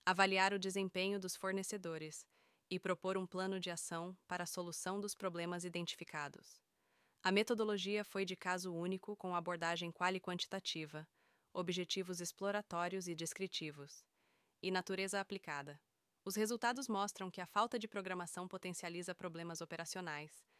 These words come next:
má utilização de recursos, pessoas e tempo de operação, que geram aumento de custos.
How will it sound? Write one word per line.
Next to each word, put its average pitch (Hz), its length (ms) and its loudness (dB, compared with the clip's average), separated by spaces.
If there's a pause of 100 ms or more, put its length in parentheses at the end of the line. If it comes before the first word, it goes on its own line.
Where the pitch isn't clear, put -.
(280)
má 185 160 6
utilização 185 640 -2
de 170 80 -6
recursos, 156 760 -8 (340)
pessoas 175 680 -4
e 185 80 -4
tempo 170 280 -4
de 170 120 -4
operação, 165 580 -6 (340)
que 196 120 -2
geram 190 320 2
aumento 202 420 2
de 214 100 -4
custos. - 640 -14